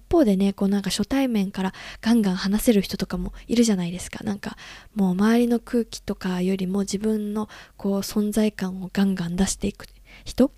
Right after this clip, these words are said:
私はそういう人にね、わあ、すごいなとかってね、憧れたりもするんですけど、まあなんか自分が同じようにできるかっていうと、まあそれは難しいなっていうふうに思うので、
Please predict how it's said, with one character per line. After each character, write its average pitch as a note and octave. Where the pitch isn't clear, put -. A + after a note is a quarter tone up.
私 C4
は B3+
そ C4+
う C4
い C4
う C4
人 B3+
に G#3
ね、 G3
わ F#3+
あ、 F#3
す -
ご A#3+
い A#3
な A3
と -
か -
っ -
て -
ね、 G#3
憧 A3
れ G#3+
た A3
り G3+
も F#3
す -
る G#3
ん G3
で F#3+
す -
け G3
ど、 F#3+
ま B3+
あ B3+
な C#4
ん C#4
か A3
自 G#3
分 A3
が A3
同 A3+
じ A3+
よ A#3
う G#3+
に F#3
で F#3+
き A3
る G3
か A#3
っ -
て -
い B3
う B3+
と、 E4
ま C#4+
あ B3+
そ B3+
れ B3
は A#3
難 A3
し A3
い -
な G3+
っ -
て -
い G#3
う F#3+
ふ G3
う G3+
に F#3
思 F#3
う F3+
の F#3
で、 G#3